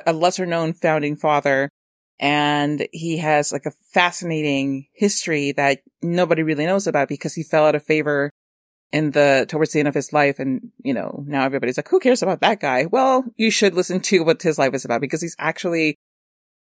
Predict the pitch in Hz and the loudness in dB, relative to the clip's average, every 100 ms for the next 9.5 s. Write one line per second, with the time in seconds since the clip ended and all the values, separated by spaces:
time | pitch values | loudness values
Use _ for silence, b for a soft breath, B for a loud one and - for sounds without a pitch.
0 | - 143 151 160 139 127 123 135 - 147 | 0 0 0 -2 -2 -2 -4 -6 -8 -2
1 | 143 135 135 170 165 160 151 143 - _ | 0 0 -2 -6 -2 2 2 0 -4 _
2 | _ _ _ _ - 196 202 196 180 165 | _ _ _ _ -2 0 0 0 0 0
3 | - 139 131 135 _ _ _ _ _ - | 0 -4 -6 -10 _ _ _ _ _ -2
4 | 160 175 175 160 151 - 151 131 - 143 | -2 0 0 2 0 -4 -6 -6 -6 -4
5 | 127 - - 165 _ _ - 151 151 147 | -6 -6 -12 -16 _ _ -10 -4 -2 0
6 | 135 151 143 139 - 139 - 165 170 165 | -2 -2 -2 -4 -6 -18 -6 2 4 4
7 | 160 160 151 143 143 _ _ _ - - | 0 -2 -4 -4 -6 _ _ _ -6 0
8 | 175 165 - 156 139 151 - _ _ _ | 2 2 2 0 0 -2 -8 _ _ _
9 | - 143 135 120 - | -2 2 2 0 -2